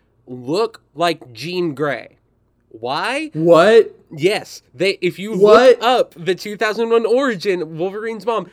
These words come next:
Speaker 1: she looks like Jean Grey. And do you know why? Because they wanted to give reason that Wolverine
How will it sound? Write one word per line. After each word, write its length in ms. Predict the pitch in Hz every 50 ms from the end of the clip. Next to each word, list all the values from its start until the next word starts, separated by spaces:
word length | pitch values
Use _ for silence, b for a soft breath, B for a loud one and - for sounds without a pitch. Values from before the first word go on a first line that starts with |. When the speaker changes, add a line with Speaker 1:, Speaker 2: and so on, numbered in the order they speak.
| _ _
Speaker 1:
she 240 | _ - - 202 185
looks 400 | 165 156 160 202 214 208 - -
like 240 | 226 220 208 180 156
Jean 300 | 135 170 185 202 202 185
Grey. 380 | 202 220 220 196 147 120 107 b b b b b
And 200 | 165 175 185 147
do 140 | 127 139 160
you 220 | 175 190 208 208 214
know 240 | 214 214 208 196
why? 680 | 185 175 151 165 196 233 277 247 196 160 160 175 180 - b b b -
Because 360 | - 190 180 - 208 180 139 151
they 120 | 196 202
wanted 300 | 208 208 240 240 233 -
to 100 | 185 190
give 320 | 160 170 170 143 127 120 117
reason 920 | 120 127 156 196 226 254 269 262 208 143 - 156 151 131 120 113 113 107 _ _ _ _ _
that 600 | 135 113 139 156 156 160 156 147 - - - - _ - _ _
Wolverine 840 | 165 131 139 170 185 190 220 240 220 208 196 180 175 170 170 165